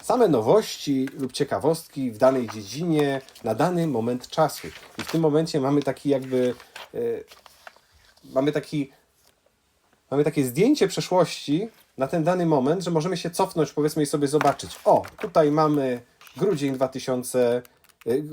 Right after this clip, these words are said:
tutaj mamy grudzień dziewięćdziesiątego siódmego roku, a tu mamy styczeń dziewięćdziesiątego ósmego roku. A c-, chcemy zobaczyć, a co było ciekawego w lutym.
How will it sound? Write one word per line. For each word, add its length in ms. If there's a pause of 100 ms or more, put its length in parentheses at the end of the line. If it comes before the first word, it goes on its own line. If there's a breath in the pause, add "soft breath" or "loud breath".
tutaj 240
mamy 260
grudzień 420
dziewięćdziesiątego 460
siódmego 360
roku, 280
a 20
tu 160
mamy 200
styczeń 540
dziewięćdziesiątego 640
ósmego 380
roku. 380
A 160
c-, 220
chcemy 280
zobaczyć, 520
a 200
co 240
było 260
ciekawego 480
w 40
lutym. 400